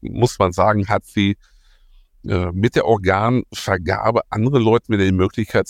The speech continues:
äh, gegeben, ähm, weiter zu leben. Und deswegen war das für mich, äh, auch n-, nie eine, eine Frage, dass ich mich dafür nicht zur Verfügung stellen möchte. Und deswegen hab ich immer meinen Organspendenausweis dabei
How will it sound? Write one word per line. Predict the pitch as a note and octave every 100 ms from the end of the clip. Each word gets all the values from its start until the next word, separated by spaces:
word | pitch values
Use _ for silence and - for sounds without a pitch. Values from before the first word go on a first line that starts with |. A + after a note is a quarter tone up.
| -
äh, | - G2+ F#2+
gegeben, | F#2+ F#2 F2 F#2+ A2+ G#2+ A2 - -
ähm, | - A#2 G2+ F#2 - _
weiter | - - A#2
zu | - -
leben. | G#2 A#2 B2 G2 E2 _ _ _ _ _ _ _ _ _
Und | - G2+ F#2+ F#2 F2+ F2+ F2
deswegen | D2+ F2+ F#2+ A2+ A2
war | G#2+
das | G#2
für | A#2+
mich, | G#2 G#2+ A2 -
äh, | - - -
auch | - G#2 G#2 -
n-, | - F#2+ G2 -
nie | A#2 G#2 G#2+ B2 D3 -
eine, | A#2+ A2+ A2 G2+
eine | G2+ G2
Frage, | - E2+ G#2 A2
dass | G2 -
ich | A2 -
mich | G2+
dafür | F#2 F#2
nicht | G2+ A#2+
zur | - G2
Verfügung | F2 - F2+ E2+
stellen | - - E2+ E2+ _ _ _ _ _
möchte. | F2+ F2 - - - _ -
Und | - F#2
deswegen | F#2 F2+ F#2 G#2 G#2
hab | G#2 -
ich | G#2
immer | A2+
meinen | A2 G#2
Organspendenausweis | - F#2+ F#2+ G2+ A2 - G2+ G2+ G2 - F#2+ -
dabei | F2 F2+ G2+